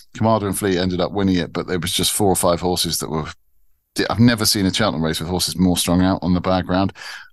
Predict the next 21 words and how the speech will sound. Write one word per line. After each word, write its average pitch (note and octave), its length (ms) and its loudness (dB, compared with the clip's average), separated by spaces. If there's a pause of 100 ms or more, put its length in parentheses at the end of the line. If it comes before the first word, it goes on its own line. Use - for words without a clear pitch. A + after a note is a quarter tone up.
I'm G#2+ 80 2
not G#2 140 0
saying G#2 240 0
it's D#2+ 100 -6
gonna F#2+ 140 0
be F2 120 0
a E2+ 60 0
similar F2+ 340 0
race F2 280 -2
this F#2+ 200 -2
year D#2 200 -2
'cause D#2+ 120 -8
the D#2+ 60 -8
ground F2 240 2
won't F2 140 0
be E2+ 80 0
so E2+ 160 -2
bad, D#2+ 320 0
but - 180 -2 (460)
it, G#2+ 260 2
it's, - 560 2